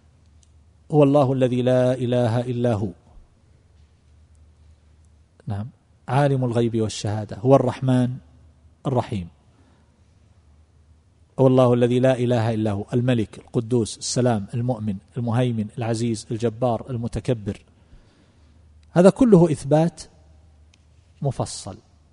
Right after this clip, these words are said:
أما النفي المجمل، ليس كمثله شيء. وهذا هو حقيقة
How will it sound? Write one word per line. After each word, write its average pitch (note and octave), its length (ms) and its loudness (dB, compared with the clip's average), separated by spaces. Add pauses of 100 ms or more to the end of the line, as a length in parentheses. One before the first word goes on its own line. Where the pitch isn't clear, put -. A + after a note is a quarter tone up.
(160)
أما G#3 200 2
النفي G#3 340 0
المجمل، F3 500 -4 (680)
ليس D#3+ 400 -4
كمثله C#3 720 -8
شيء. G#2 280 -16 (2500)
وهذا F#3+ 420 8
هو E3+ 160 6
حقيقة C3+ 520 -2